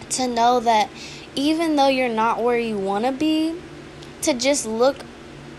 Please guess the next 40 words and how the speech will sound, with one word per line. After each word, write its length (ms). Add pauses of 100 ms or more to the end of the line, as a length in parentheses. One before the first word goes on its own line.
(100)
back 400
at 220
your 120
life 440
and 180
see 400
how 400
you've 320
accomplished 880
some 340
of 120
the 80
things 420
that 220
you've 160
already 460
t-, 180 (140)
wanted 340
to 220
accomplish, 840 (420)
and 160
be 140
proud 340
of 120
yourself, 580
and 220
really 260
just 560 (320)
don't 260
let 220
the 140
enemy, 420
don't 220
let 200
yourself 680
rob 440
you 240
of 180
the 100
presence, 840